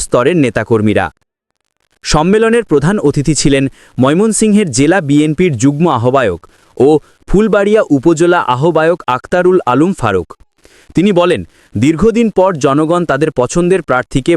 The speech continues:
ভোট দেওয়ার সুযোগ পাচ্ছে। দল থেকে মনোনয়ন পেলে সংসদে গিয়ে এলাকার উন্নয়নে বলিষ্ঠ ভূমিকা রাখব। সম্মেলনে সভাপতিত্ব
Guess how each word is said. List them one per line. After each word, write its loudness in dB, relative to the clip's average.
ভোট 0
দেওয়ার 2
সুযোগ 0
পাচ্ছে। -4
দল 0
থেকে -2
মনোনয়ন 0
পেলে 0
সংসদে 0
গিয়ে 2
এলাকার 0
উন্নয়নে 0
বলিষ্ঠ 0
ভূমিকা 0
রাখব। -4
সম্মেলনে 0
সভাপতিত্ব -2